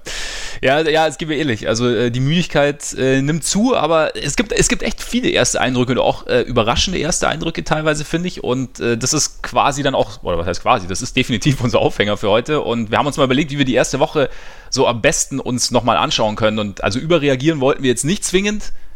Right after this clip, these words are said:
weil erst eine Woche und ja, also von Eindrücken, es sind halt Eindrücke, aber kann man da wirklich dann schon große Schlüsse draus ziehen, finde ich nach einer, oder fanden wir nach einer Woche auch schwierig. Deswegen haben wir uns mal gedacht, wir stellen uns quasi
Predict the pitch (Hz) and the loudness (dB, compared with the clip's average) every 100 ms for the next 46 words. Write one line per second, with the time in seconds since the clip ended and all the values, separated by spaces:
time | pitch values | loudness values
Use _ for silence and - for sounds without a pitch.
0 | - - 104 127 - 127 127 123 131 123 | -12 -4 0 2 2 0 0 0 0 0
1 | 139 180 170 - 131 131 - - - - | 0 2 2 2 -2 -4 -6 -14 -16 -4
2 | 107 131 131 123 131 139 139 107 135 170 | 2 2 0 -2 -2 -2 -2 2 0 0
3 | 165 160 156 - 123 143 135 120 160 170 | -4 -4 -6 -2 0 2 2 0 0 -2
4 | 202 147 120 117 127 135 123 131 131 123 | 0 2 2 2 2 2 0 0 0 2
5 | 131 123 120 - - - - - - - | 2 2 0 -6 -12 -16 -20 -20 -20 -20
6 | - - 127 - 113 156 175 156 139 - | -14 -2 0 2 2 0 0 2 2 2
7 | 151 139 123 113 101 127 101 95 107 104 | -4 -2 0 2 2 2 0 0 0 0
8 | 120 120 104 113 110 - 131 - 139 123 | -2 0 0 2 2 2 2 2 0 0
9 | 127 127 139 135 127 123 - 123 127 - | 0 0 0 2 2 2 -2 0 0 0
10 | 123 120 - 120 143 120 - 117 117 110 | -2 0 2 2 2 -2 -2 2 2 2
11 | 117 117 | 0 0